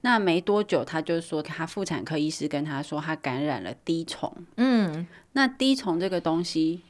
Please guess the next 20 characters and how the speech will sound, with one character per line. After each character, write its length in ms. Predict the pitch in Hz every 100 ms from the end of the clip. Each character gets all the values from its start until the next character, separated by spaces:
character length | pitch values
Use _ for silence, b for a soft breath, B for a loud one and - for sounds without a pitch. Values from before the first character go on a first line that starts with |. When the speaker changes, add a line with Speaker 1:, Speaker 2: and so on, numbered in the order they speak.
| -
Speaker 1:
应 140 | 175
该 120 | 190
说 200 | 190 190
只 160 | 170 190
有 100 | 175
性 220 | - 214
行 220 | 175 131
为 140 | 127 123
这 60 |
样 100 | 160
传 280 | 208 196 165
染， 100 | 165
Speaker 2:
嗯。 0 |
Speaker 1:
因 60 | 220
为 100 | 269
女 240 | 240 175
生 220 | - 185
身 200 | 185 180
上 240 | 180 175 165
是 220 | 175